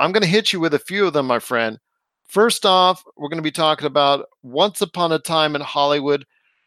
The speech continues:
the ninth film coming up from Quentin Tarantino, because he actually tells you right there, there's, there's no guessing. It's the ninth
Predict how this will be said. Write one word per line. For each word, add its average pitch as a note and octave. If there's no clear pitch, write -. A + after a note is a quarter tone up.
the B2
ninth F3+
film F#3+
coming D#3
up D3
from G3
Quentin D#3+
Tarantino, C#3+
because A2+
he C3+
actually C3+
tells D3
you A2+
right G#2
there, G#2
there's, B2
there's D3+
no D#3+
guessing. C3+
It's -
the F#3
ninth D#3+